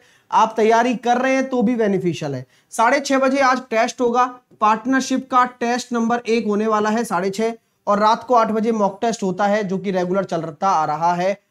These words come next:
एनटीपीसी के लिए भी काम आएगा, सबके लिए काम आने वाला है। सभी एग्जाम्स के लिए मैं आपको पढ़ा रहा हूं,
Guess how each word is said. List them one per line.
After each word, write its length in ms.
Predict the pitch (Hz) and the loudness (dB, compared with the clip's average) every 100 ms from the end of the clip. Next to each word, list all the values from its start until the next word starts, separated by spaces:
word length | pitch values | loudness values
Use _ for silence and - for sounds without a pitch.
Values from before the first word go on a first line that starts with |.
| - | -8
एनटीपीसी 500 | 165 175 190 180 214 | -4 -4 -4 -4 -6
के 100 | 190 | -4
लिए 120 | 214 | -4
भी 120 | 202 208 | -4 -2
काम 240 | 202 202 | -2 -2
आएगा, 240 | 196 202 | -2 -4
सबके 280 | 220 170 - | -6 -8 -6
लिए 160 | 165 160 | -6 -4
काम 220 | 160 135 | -4 -6
आने 180 | 127 127 | -6 -10
वाला 220 | 120 113 | -14 -18
है। 140 | 127 _ _ _ _ _ - | -20 _ _ _ _ _ -2
सभी 200 | 240 285 | 0 2
एग्जाम्स 400 | 247 220 254 269 | 0 0 0 -2
के 80 | 294 | -4
लिए 120 | 277 | -2
मैं 80 | 269 | 0
आपको 220 | 262 262 | -2 -2
पढ़ा 240 | 247 233 | 0 2
रहा 100 | 226 | 2
हूं, 120 | 240 | 0